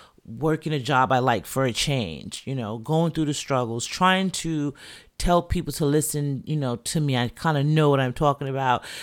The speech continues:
And then, you know, that sounds weird. Like, you don't wanna be that obnoxious narcissist, like, "Oh, I know what I'm talking about. You all should listen to me."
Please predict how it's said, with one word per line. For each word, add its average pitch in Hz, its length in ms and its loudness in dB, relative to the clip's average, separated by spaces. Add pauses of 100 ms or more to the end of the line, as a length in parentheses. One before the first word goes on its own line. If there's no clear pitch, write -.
(140)
And 220 100 2
then, 262 80 4
you 277 80 2
know, 214 180 6
that 190 140 6
sounds 247 280 4
weird. 160 380 8
Like, 139 140 6
you 185 60 0
don't 214 120 2
wanna 185 180 2
be 160 120 2
that 143 320 4 (300)
obnoxious 143 1000 0 (120)
narcissist, 135 840 0
like, 123 120 0
"Oh, 226 160 2
I 220 120 2
know 220 160 2
what 214 80 4
I'm 202 100 2
talking 196 260 -4
about. 180 180 0
You 180 140 0
all 175 80 2
should 170 140 -4
listen 156 180 -6
to - 140 -10
me." 80 180 -10